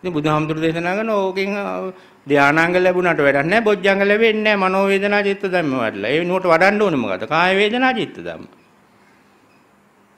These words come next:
ඉතින් ඕක තේරුම් ගන්න පුළුවන් මනෝ වේදනා චිත්ත ධම්ම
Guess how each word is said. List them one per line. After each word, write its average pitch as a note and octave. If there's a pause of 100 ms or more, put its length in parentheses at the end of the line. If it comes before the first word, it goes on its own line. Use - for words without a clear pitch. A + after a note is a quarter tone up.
(180)
ඉතින් G3+
ඕක F3+
තේරුම් F3
ගන්න F#3+
පුළුවන් G#3 (360)
මනෝ F#3
වේදනා F#3+
චිත්ත G3
ධම්ම F#3+